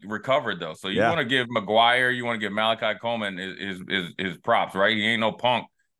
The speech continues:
Speaker 1: going in
Speaker 2: Mm-hmm.
Speaker 1: here. And that's, look, it takes some courage as an eighteen-year-old freshman to go in there and hit a grown man. Any, listen, I'm gonna tell you this. Any linebacker that plays with no gloves and no tape, you better be ready for a four, for a
Speaker 2: <laughs>
Speaker 1: four-round fight or a four-quarter
Speaker 2: Yeah.
Speaker 1: fight.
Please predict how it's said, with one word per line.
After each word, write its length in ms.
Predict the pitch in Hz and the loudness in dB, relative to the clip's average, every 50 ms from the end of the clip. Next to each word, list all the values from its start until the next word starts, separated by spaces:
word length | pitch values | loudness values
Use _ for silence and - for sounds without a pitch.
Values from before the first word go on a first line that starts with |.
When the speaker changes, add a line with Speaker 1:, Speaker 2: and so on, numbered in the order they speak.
| _ - | _ -4
Speaker 1:
going 220 | 104 107 110 110 107 | 0 2 4 4 2
in 80 | 107 | 2
Speaker 2:
Mm-hmm. 60 | 107 | 2
Speaker 1:
here. 180 | 107 107 107 107 | 2 2 2 2
And 80 | 107 110 | 2 2
that's, 160 | 113 117 117 | 0 -2 -2
look, 200 | 107 127 127 110 | -4 -4 -4 -4
it 120 | 120 120 127 | -4 -4 -4
takes 180 | 139 143 139 | -4 -4 -4
some 100 | 151 131 | -6 -8
courage 300 | 110 147 147 160 151 135 120 | -4 -2 -2 -2 -2 -2 -4
as 100 | 110 107 | -4 -4
an 60 | - | -4
eighteen-year-old 600 | 95 117 120 127 - 127 123 123 120 117 113 104 | -4 -6 -6 -8 -8 -8 -6 -2 -2 -2 -2 -2
freshman 320 | - 127 127 135 131 113 107 | 0 0 0 0 0 -4 -6
to 60 | 104 | -4
go 160 | 101 110 113 | -2 0 0
in 60 | 113 113 | 0 0
there 80 | 107 110 | 0 0
and 60 | 117 | -2
hit 80 | 107 | -4
a 40 | 104 | -6
grown 300 | 98 98 110 113 110 107 | -6 -4 -4 -2 -2 -2
man. 280 | 110 113 113 107 101 90 | -2 -2 -2 -2 -2 -4
Any, 280 | 80 131 170 160 - - - | -4 -6 -6 -8 -10 -12 -10
listen, 280 | - 127 135 127 113 104 | -4 -4 -4 -2 -2 -2
I'm 80 | 110 147 | -2 -2
gonna 100 | 143 127 | -2 0
tell 100 | 151 165 | 2 2
you 80 | 180 | 4
this. 180 | - 151 143 - _ _ _ _ _ _ - | 4 2 0 -4 _ _ _ _ _ _ -2
Any 160 | - 196 214 | 0 0 2
linebacker 420 | 170 156 151 151 147 147 143 143 135 | 2 2 2 2 4 4 4 4 4
that 140 | 135 113 | 0 -2
plays 180 | 117 135 131 123 | 0 -2 -2 -2
with 120 | 127 117 | -2 -4
no 160 | 120 127 131 123 | -4 -4 -4 -4
gloves 400 | 95 113 113 120 123 127 120 113 | -4 -2 0 0 0 0 -2 -4
and 80 | 110 | -6
no 100 | 117 117 110 | -6 -6 -4
tape, 300 | - 123 120 139 139 - _ _ _ _ _ _ _ _ _ | -2 -2 -2 -2 -4 -10 _ _ _ _ _ _ _ _ _
you 140 | - 117 135 | -12 -10 -4
better 180 | 151 151 147 135 | -2 0 0 0
be 120 | 123 135 | -2 -2
ready 280 | 127 127 127 127 123 123 | 0 0 0 0 0 -2
for 240 | 120 123 113 110 | -4 -4 -4 -4
a 40 | 107 | -4
four, 300 | 104 120 117 87 104 101 90 | -4 -6 -6 -6 -6 -6 -6
for 180 | 113 117 107 | -2 0 0
a 60 | 101 | 0
Speaker 2:
<laughs> 60 | - - | 0 -2
Speaker 1:
four-round 420 | 127 127 120 120 117 117 117 113 | -2 0 0 2 2 2 2 0
fight 320 | 110 120 113 104 101 - - | 0 2 2 2 2 0 -2
or 200 | 104 104 101 98 | -4 -2 -2 -4
a 60 | 95 | -6
four-quarter 460 | - 120 120 113 - - 120 110 104 | -6 -6 -6 -6 -4 -2 -2 -2 -2
Speaker 2:
Yeah. 40 | - | 0
Speaker 1:
fight. 260 | - 117 110 104 95 | 2 2 2 2 0